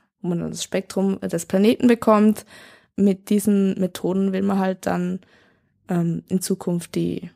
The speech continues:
Atmosphären entdecken. Und auch am Boden gibt es einige Teleskope, wie zum Beispiel das zukünftige Extremely Large Telescope in Chile, ähm, das einen neununddreißig Meter Spiegel hat. <laughs>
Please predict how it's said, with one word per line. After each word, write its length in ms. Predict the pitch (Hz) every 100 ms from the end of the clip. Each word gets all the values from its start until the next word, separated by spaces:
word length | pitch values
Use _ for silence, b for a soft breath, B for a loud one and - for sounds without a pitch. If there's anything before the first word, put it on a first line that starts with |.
| _ _ -
Atmosphären 600 | 180 180 - - - 80
entdecken. 580 | 170 - - 185 180 - _ _ -
Und 380 | 202 214 196 -
auch 200 | 214 -
am 160 | 285
Boden 320 | 254 196 226 233
gibt 220 | 240 233
es 100 | 220
einige 320 | 202 226 233
Teleskope, 880 | 240 233 233 - 240 240 277 285 302
wie 100 | 214
zum 180 | - 196
Beispiel 380 | 185 - - 180
das 220 | 180 -
zukünftige 840 | - 214 202 202 - 190 185 185 B B B B
Extremely 680 | 190 - - - 233 226 202
Large 300 | 190 - -
Telescope 720 | 196 202 240 - 285 320 - - _ B B B B -
in 200 | 196 185
Chile, 500 | - 240 262 247 254 - 320
ähm, 360 | 190 190 190 190
das 380 | 175 - - 220
einen 140 | 190 180
neununddreißig 560 | 180 185 190 185 190
Meter 260 | 202 240 247
Spiegel 340 | - 262 269 254
hat. 260 | 269
<laughs> 40 | 285